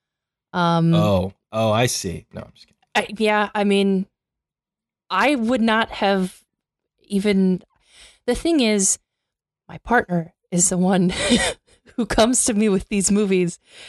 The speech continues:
Speaker 1: and he's
Speaker 2: Right.
Speaker 1: like, "We should watch this. It's called Troll. It looks fun." Um, but yeah, we watched the trailer for it, and it was gonna come out early December on Netflix, and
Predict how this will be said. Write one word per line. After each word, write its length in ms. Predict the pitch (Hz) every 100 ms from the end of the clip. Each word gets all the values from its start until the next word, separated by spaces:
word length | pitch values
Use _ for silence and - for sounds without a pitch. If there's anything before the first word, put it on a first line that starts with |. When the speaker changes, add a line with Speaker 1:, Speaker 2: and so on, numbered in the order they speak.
| -
Speaker 1:
and 120 | - 220
he's 140 | 226
Speaker 2:
Right. 60 | 220
Speaker 1:
like, 100 | -
"We 80 | 285
should 180 | - 294
watch 340 | 320 320 -
this. 460 | 180 170 - - -
It's 100 | -
called 260 | - 233 233
Troll. 460 | - 208 180 175 175
It 60 | 190
looks 280 | 202 -
fun." 400 | - 196 185 180 - _ _ - - -
Um, 440 | 196 208 208 208 - _
but 120 | 220
yeah, 180 | 226 233
we 160 | 214 220
watched 360 | 247 254 -
the 60 | 233
trailer 460 | - 240 240 240
for 280 | 226 - 226
it, 220 | 220 214 - -
and 260 | 180 170
it 140 | 170 -
was 220 | 170 156
gonna 180 | - 170
come 180 | - 180
out 260 | 180 180 - _ _ -
early 260 | 180 185
December 840 | 170 175 - - 185 196 196 190 185 -
on 240 | 185 175
Netflix, 600 | 175 170 - 175 170 -
and 120 | -